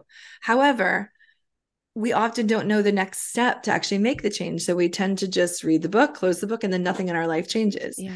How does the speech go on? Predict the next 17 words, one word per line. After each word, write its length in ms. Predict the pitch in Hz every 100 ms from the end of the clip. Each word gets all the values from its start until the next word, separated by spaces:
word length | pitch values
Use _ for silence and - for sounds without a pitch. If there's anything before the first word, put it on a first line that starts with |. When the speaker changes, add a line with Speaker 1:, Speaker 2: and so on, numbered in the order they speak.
| 185 190 -
Speaker 1:
One 220 | 208 247
of 100 | 277
the 80 | 233
things 540 | 214 185 180 190 - -
that 140 | 190 180
I 100 | 180
would 140 | 185
say 140 | 196 185
describes 520 | 175 - 180 180 190
me 100 | 180
well 200 | 170 170
is 100 | 175
when 280 | 175 208 233
you 120 | 226
work 280 | 185 185 -
with 140 | 175 175
me, 300 | 170 190